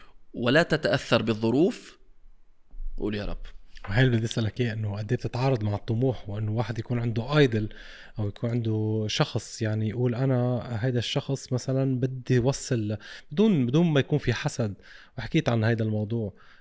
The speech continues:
Speaker 2: إنه، آه، هل إنه نحن ما فينا نطلع بهول الأشخاص ونعتبرهم آيدل بالنسبة لنا؟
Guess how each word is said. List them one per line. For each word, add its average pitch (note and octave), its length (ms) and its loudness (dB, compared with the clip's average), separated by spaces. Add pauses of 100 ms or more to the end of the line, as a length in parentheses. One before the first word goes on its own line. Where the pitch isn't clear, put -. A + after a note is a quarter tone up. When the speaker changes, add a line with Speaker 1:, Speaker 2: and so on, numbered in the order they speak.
(160)
Speaker 2:
إنه، A2 440 -4
آه، A2 460 -4
هل C3 340 2
إنه A2+ 320 0
نحن A2 240 -6
ما A2+ 100 0
فينا C#3 260 0
نطلع B2+ 380 -2
بهول A2 280 -4
الأشخاص A2+ 500 -8
ونعتبرهم G#2+ 560 -2
آيدل A#2 320 2
بالنسبة G#2+ 320 -4
لنا؟ G#2+ 360 -4